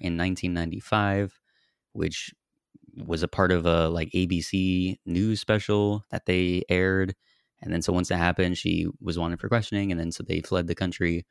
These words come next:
her and her family. Her husband, Mark Owens, was allegedly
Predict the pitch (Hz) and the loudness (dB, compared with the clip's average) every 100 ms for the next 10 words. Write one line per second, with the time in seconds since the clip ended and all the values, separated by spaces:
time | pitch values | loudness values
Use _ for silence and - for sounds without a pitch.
0 | _ _ _ - 87 87 87 85 85 85 | _ _ _ 0 2 2 2 0 0 -2
1 | 85 - _ _ _ _ - 87 104 87 | -4 -10 _ _ _ _ -2 2 2 4
2 | 95 87 87 117 113 110 104 92 - 87 | 2 4 2 4 4 4 2 0 -2 -2
3 | 87 87 87 90 90 90 87 | 2 2 2 2 2 2 -2